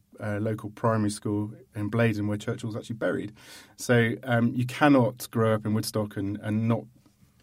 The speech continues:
be sort of affected by the Churchillian,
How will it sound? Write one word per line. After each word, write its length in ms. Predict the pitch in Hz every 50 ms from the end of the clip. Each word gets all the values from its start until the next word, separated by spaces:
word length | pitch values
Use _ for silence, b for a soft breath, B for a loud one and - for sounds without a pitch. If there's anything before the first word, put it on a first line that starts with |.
| _ _ _
be 300 | - 123 117 110 107 101
sort 220 | 101 - - 113 107
of 100 | 107 104
affected 720 | 110 107 - 131 120 - 120 - - 104 98 101 98 - - -
by 340 | - 110 104 101 104 101 98 - - -
the 120 | - 113
Churchillian, 840 | 104 104 - - 117 107 101 104 - - 113 104 107 104 101 98 101